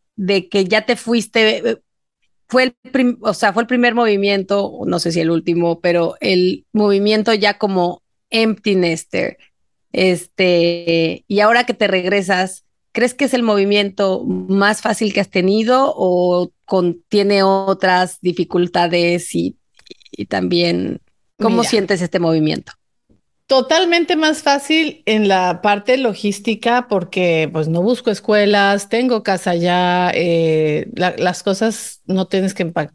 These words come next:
Speaker 2: buscar doctores, voy a ir a un lugar en el que ya estuve. La verdad es que es, podría decir que de pechito en la cuestión de, de logística y demás. Ahora,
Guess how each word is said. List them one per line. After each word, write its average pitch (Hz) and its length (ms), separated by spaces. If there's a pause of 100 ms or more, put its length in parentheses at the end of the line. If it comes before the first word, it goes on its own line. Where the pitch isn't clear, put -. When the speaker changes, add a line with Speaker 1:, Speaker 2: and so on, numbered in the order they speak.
Speaker 2:
buscar 175 500 (640)
doctores, 226 580
voy 208 100
a 190 40
ir 190 60
a 185 40
un 185 120
lugar 170 260
en 170 120
el 160 80
que 160 140
ya 160 80
estuve. 226 540
La 202 100
verdad 262 320
es 320 120
que 247 180
es, 254 220 (440)
podría 285 220
decir 359 260
que 349 140
de 349 120
pechito 254 840
en 196 180
la 185 100
cuestión 190 720
de, 190 560 (840)
de 165 680
logística 160 920
y 156 100
demás. 151 500 (280)
Ahora, 165 600